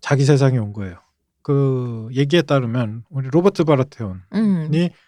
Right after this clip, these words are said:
Speaker 2: 그렇게
Speaker 1: 정-,
Speaker 2: 이뻐했다고.
Speaker 1: 정권을 잡기 전까지는 엄청나게 나름 기고리는 전사였죠, 진짜.
Speaker 2: 네.
Speaker 1: 근데 왕궁에 가서 더 이상 뭐
Speaker 2: 이제
Speaker 1: 싸움이나
Speaker 2: 정치를 해야 되니까.
Speaker 1: 싸움이나 뭔가를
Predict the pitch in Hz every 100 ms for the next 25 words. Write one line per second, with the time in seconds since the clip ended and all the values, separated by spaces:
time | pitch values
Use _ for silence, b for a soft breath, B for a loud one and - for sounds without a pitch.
0 | _ 208 190 175 175 214 - 156 143 143
1 | - - - 190 - 233 220 196 - 143
2 | 208 190 185 170 165 151 165 - 196 190
3 | 170 160 147 143 120 123 135 135 131 117
4 | 107 107 _ - - 143 175 165 147 135
5 | 123 - 135 165 175 139 131 110 104 113
6 | 143 185 170 170 170 b b - 185 180
7 | 165 139 139 202 202 196 196 190 185 -
8 | 160 147 139 165 143 95 _ _ _ 160
9 | 160 147 139 123 185 214 202 190 170 262
10 | 214 180 160 147 180 208 180 185 202 190
11 | 156 170 180 180 170 160 165 156 147 131
12 | 117